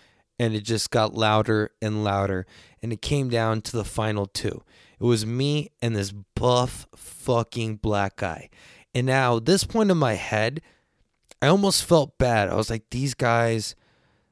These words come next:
maybe they're self-conscious or they're really trying to be healthy, but they're, like, spending all this money on, like, protein and creatine and gym memberships and getting swole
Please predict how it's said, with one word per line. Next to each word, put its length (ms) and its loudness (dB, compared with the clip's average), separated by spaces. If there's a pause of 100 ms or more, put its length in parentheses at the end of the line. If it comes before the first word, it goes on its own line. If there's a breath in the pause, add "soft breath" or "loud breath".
(520)
maybe 280 -2
they're 140 0
self-conscious 960 -2
or 40 -2
they're 120 -6
really 240 -2
trying 240 -2
to 60 -4
be 100 -8
healthy, 520 0
but 200 0
they're, 180 -4
like, 160 -8
spending 340 -4
all 200 0
this 200 -2
money 340 0
on, 180 -2
like, 200 -12 (1160 soft breath)
protein 680 0
and 160 -8
creatine 760 -2
and 160 -4
gym 360 -2
memberships 760 -2
and 240 -10
getting 340 0
swole 920 4